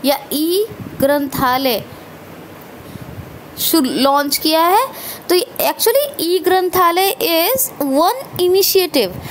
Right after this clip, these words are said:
तो that's why I am saying initiative। तो ई ग्रंथालय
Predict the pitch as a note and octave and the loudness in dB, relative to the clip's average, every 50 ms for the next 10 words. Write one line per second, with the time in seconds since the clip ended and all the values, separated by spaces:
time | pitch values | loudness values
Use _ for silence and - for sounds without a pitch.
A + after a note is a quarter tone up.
0 | - - - - - - - - D4+ B3 D#4+ E4 F4 E4 - A#4+ B4 A#4+ A4+ A4+ | -12 -12 -14 -14 -12 -6 -2 -2 0 2 2 0 2 2 2 4 4 4 4 2
1 | A4+ G#4 - - G#4+ A4+ A#4 - - - D#4 D#4 D#4+ D#4 - - D4 B3 B3 - | 0 0 0 2 2 2 0 -2 -2 2 4 4 4 4 4 2 2 2 2 2
2 | G#3 F3+ F3+ F3+ - - - - - - - - - - C4+ - - - C4 E4+ | 0 -2 -2 -4 -10 -16 -18 -16 -16 -18 -18 -8 -2 -2 -2 -2 -2 -4 0 2
3 | F#4+ G4+ F#4 D4 - F#4 F#4 F4+ F4+ E4+ F#4 F#4+ F#4 F4 D#4+ B3+ F#3+ | 2 2 2 4 2 2 2 2 0 0 2 2 2 2 2 0 -2